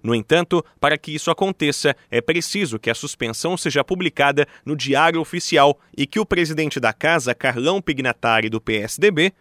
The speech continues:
o convoque para assumir o mandato temporário. A reportagem da C B N Vale, Padre Afonso informou que ainda isso não aconteceu,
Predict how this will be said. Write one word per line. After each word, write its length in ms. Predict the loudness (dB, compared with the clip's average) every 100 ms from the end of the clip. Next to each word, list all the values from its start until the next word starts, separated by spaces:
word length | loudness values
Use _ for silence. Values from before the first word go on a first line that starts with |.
| _
o 120 | -4
convoque 520 | 0 0 4 2 2
para 220 | -2 0 0
assumir 320 | -2 -6 -4
o 60 |
mandato 500 | -4 -2 0 0 0
temporário. 680 | -6 -4 0 4 4 2 -2 -14 _ _ 0
A 140 | 2
reportagem 640 | 2 2 0 2 2 2 0
da 120 | -2
C 160 | -2
B 180 | -2 0
N 160 | 0 2
Vale, 420 | 4 4 2 -2 _ _
Padre 260 | 0 0 0
Afonso 440 | -2 -4 -6 -8
informou 420 | -6 -4 -2 -2
que 140 | -2 -2
ainda 340 | -2 -2 -2
isso 260 | -2 -2 -4
não 200 | 0 0
aconteceu, 680 | -2 -2 -2 -2 2 2